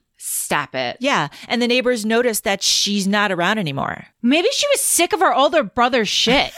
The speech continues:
Speaker 2: <laughs>
Speaker 1: Maybe he was mouthy and opinionated, and she was like, "I'm done with you."
Speaker 2: So the neighbors asked Giuseppe,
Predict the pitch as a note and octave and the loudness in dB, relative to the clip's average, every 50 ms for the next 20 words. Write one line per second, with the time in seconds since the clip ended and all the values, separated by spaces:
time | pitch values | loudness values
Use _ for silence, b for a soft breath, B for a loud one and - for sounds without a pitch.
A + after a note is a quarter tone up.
0 | - - - A#3+ C4+ - - - A3+ C4 D#4 E4+ G#4+ B4+ A4+ A4 F4 F4+ F#4+ F4+ | -12 -6 -2 -2 -2 -2 -2 -2 0 2 2 4 2 2 0 0 0 0 2 2
1 | G4 D4 C4 A#3 G#3+ F#3+ G#3+ G#3+ G#3+ G#3+ G#3+ A3+ B3+ D#4+ - - E4 E4 F4 F#4 | 2 2 0 0 0 0 0 0 2 2 4 4 2 2 0 -4 -6 -4 -4 -2
2 | F4 - B3 A3 G3+ F3 - - - B3 C#4+ D4+ E4 D#4+ D4+ D4+ D4 D4 D4 D4+ | 0 0 -2 -2 -2 -6 -10 -8 -4 -4 -2 -2 -2 0 0 0 0 2 2 2
3 | D4+ D#4 D#4+ F4 F4 - _ _ - B3 A#3+ - D#4 D4 C4 C4+ C4 B3 A3+ G#3 | 2 2 0 -2 -8 -16 _ _ -4 -2 -2 0 0 0 0 0 0 0 0 -2
4 | F3+ - - A#3 A3+ C#4+ E4 C#4 G3 F3+ - F3 D#3+ C3+ A2 G#2+ - G3+ - - | -2 0 0 2 2 2 0 -2 -4 -6 -6 -8 -8 -6 -6 -8 -10 -12 -10 -6
5 | - - D4+ D4 C4 C#4+ C4 B3+ A#3 B3 B3+ A#3+ A#3+ A3 G#3+ G#3+ G#3 G#3+ - - | -2 0 0 2 2 0 0 0 0 0 0 0 -2 -2 -2 -4 -4 -6 -6 -4
6 | F#3+ F#3 F#3+ F#3 D#3+ C#3 C#3+ - - - - - - F3 G3 F#3+ - - G3+ F#3+ | -2 0 0 0 0 0 -2 -4 -4 -6 -6 -6 -4 -2 -2 -2 0 0 -2 -2
7 | - F3+ F3 F3 E3+ | -2 -2 -4 -2 -2